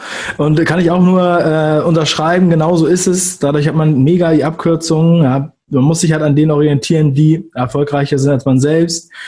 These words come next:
Genauso, ähm, man sagt, man, in Geldanle-, Angelegenheiten sollst du jemandem vertrauen, der zehnmal so viel Geld hat wie, hat wie du.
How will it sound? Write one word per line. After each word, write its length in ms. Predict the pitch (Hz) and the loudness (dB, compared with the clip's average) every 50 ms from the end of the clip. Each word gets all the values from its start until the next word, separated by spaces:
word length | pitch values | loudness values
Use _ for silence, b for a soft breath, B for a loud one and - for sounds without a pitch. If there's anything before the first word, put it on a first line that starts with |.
| B B B B B B B _ - | B B B B B B B _ -4
Genauso, 720 | 151 143 147 156 156 147 160 156 156 151 143 190 220 233 165 | -2 0 0 2 2 2 4 4 2 2 0 -2 -2 -2 0
ähm, 460 | 139 139 143 139 139 139 135 131 127 | 0 2 2 2 2 2 2 2 2
man 160 | 139 135 131 | 0 0 0
sagt, 240 | 139 139 143 - - | 0 -2 -2 -2 -2
man, 240 | 147 143 147 143 - | -2 0 0 0 0
in 160 | 165 151 139 | 0 2 2
Geldanle-, 640 | 151 156 175 170 156 160 156 156 156 160 160 156 - | 2 0 0 0 0 0 2 2 0 0 -2 -4 -4
Angelegenheiten 680 | 143 156 156 151 151 151 151 151 139 135 143 135 156 | -2 0 0 2 2 2 2 2 2 2 2 2 2
sollst 240 | 139 143 147 147 - | 0 0 0 0 0
du 40 | 156 | 0
jemandem 260 | 147 147 143 147 139 | 0 0 0 0 -2
vertrauen, 400 | - 139 123 - - 143 147 151 | -4 -4 -6 -6 -4 -2 0 0
der 140 | 143 127 110 | 0 0 -2
zehnmal 260 | - 156 151 147 147 | -2 -2 -2 0 0
so 100 | 139 131 | 0 0
viel 120 | 113 143 139 | 0 0 0
Geld 200 | 131 135 143 135 | 0 0 0 0
hat 180 | 139 131 135 | 0 0 0
wie, 180 | 143 139 139 120 | 0 0 0 0
hat 140 | 131 139 160 - | -2 -2 -4 -6
wie 160 | 190 147 127 127 | -4 -2 0 2
du. 320 | 160 202 220 226 233 | 2 4 2 2 0